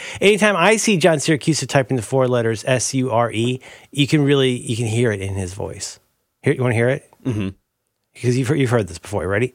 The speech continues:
Speaker 1: <clears throat> Let's see. "Sure."
Speaker 2: <laughs> That's
Speaker 1: Do you hear
Speaker 2: not,
Speaker 1: it?
Speaker 2: <laughs> yeah,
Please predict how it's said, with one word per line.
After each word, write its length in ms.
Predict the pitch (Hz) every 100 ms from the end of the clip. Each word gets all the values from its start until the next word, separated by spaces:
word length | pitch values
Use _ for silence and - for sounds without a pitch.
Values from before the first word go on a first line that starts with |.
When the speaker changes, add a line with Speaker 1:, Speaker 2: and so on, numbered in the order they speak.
| _
Speaker 1:
<clears throat> 120 | - 87 _ _ _ _ _ _ - -
Let's 120 | 107
see. 180 | 107 - _ _ _ _ _ _ _ _ _
"Sure." 400 | - - - - - _ _ _ _ _ _ _ _ _ _ _
Speaker 2:
<laughs> 200 | - - - - - - _ _ _ _ _ _ _
That's 100 | -
Speaker 1:
Do 60 | 113
you 80 | 110
hear 100 | 107
Speaker 2:
not, 20 | 101
Speaker 1:
it? 320 | - - -
Speaker 2:
<laughs> 20 |
yeah, 140 | 131